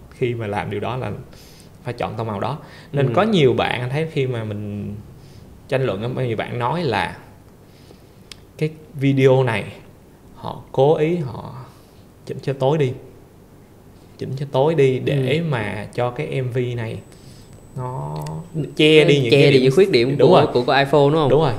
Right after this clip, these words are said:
Speaker 1: noise hay các kiểu.
Speaker 2: Ừ.
Speaker 1: Thì anh không hẳn đồng tình.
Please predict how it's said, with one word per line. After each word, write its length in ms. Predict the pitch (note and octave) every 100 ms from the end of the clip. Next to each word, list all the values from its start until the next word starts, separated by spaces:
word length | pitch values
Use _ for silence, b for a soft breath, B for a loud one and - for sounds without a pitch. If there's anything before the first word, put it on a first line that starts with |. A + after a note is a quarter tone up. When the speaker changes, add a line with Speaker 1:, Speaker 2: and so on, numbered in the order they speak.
| A2+ B2
Speaker 1:
noise 540 | C3+ C#3 C#3+ C#3 -
hay 120 | D3
các 140 | C#3 D#3+
kiểu. 200 | - A#2+ D#3 D3+
Speaker 2:
Ừ. 220 | C#3 A#2+ A2+
Speaker 1:
Thì 100 | B2+
anh 460 | D3+ E3 E3 E3+ E3+
không 460 | - - - - E3+
hẳn 160 | D3 D3+
đồng 180 | C3 C3
tình. 220 | B2